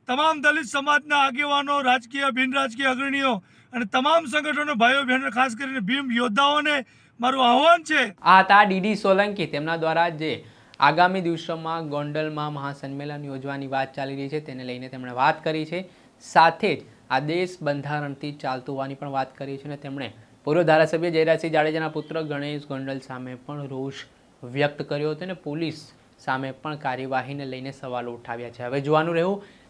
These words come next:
Speaker 2: કે જુનાગઢ એ ડિવિઝનની પોલીસ ક્યાર સુધીમાં ગણેશ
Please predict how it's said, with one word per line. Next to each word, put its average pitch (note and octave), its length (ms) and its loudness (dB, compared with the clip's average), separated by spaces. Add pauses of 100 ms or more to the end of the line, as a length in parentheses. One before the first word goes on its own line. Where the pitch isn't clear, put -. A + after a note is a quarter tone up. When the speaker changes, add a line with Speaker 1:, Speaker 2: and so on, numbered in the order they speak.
Speaker 2:
કે F3 200 0
જુનાગઢ D#3+ 500 -2 (120)
એ E3 140 -2
ડિવિઝનની D#3 600 -2
પોલીસ D#3+ 520 -4 (200)
ક્યાર C#3+ 300 2
સુધીમાં C#3 760 -8 (340)
ગણેશ C#3+ 420 -4